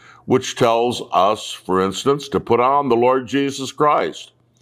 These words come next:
"Reckon yourself to be dead indeed to sin, but alive to God in Christ Jesus." That's the force. Paul's frequent reminders of the Christian's new situation also indicate the importance of such a perspective.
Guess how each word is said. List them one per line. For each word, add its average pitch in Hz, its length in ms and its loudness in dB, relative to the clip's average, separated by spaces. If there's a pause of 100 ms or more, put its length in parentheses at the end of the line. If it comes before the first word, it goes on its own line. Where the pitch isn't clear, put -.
(420)
"Reckon 123 340 2
yourself 131 520 2
to 139 80 -8
be 135 160 -2
dead 131 200 2
indeed 143 420 0
to 107 100 -4
sin, 80 320 0
but 87 140 2
alive 110 420 2
to 127 100 -6
God 120 340 0
in 98 120 -6
Christ 117 400 -2
Jesus." 131 580 -4 (380)
That's 120 320 2
the 90 80 0
force. 69 500 0 (560)
Paul's 143 280 2
frequent 139 500 2
reminders 104 720 0
of 95 140 -2
the 98 80 -2
Christian's 98 580 -2
new 104 140 4
situation 92 920 2 (400)
also 117 460 2
indicate 104 460 2
the 110 120 0
importance 117 640 -2
of 101 160 0
such 92 380 -2
a 117 100 -4
perspective. 117 840 0